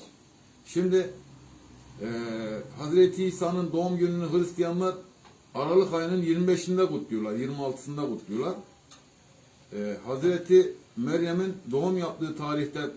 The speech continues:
bakarsan hurma dalının olduğu, hurmanın olduğu mevsime bakarsak Temmuz, Ağustos aylarında oluyor o hurma. Nasıl oluyor da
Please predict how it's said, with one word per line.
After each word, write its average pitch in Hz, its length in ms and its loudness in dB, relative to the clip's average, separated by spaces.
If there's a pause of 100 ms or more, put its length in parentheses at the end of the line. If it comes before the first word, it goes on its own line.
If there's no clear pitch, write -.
bakarsan 139 440 -8
hurma 135 440 -4
dalının 131 440 -4 (120)
olduğu, 135 400 -2 (560)
hurmanın 151 480 0 (680)
olduğu 143 320 4
mevsime 135 460 -4
bakarsak 123 480 -4 (540)
Temmuz, 151 360 -6
Ağustos 170 460 4 (580)
aylarında 151 520 -2
oluyor 120 260 4
o 104 200 -2
hurma. 147 320 -4 (680)
Nasıl 160 420 0
oluyor 143 320 0
da 131 180 -2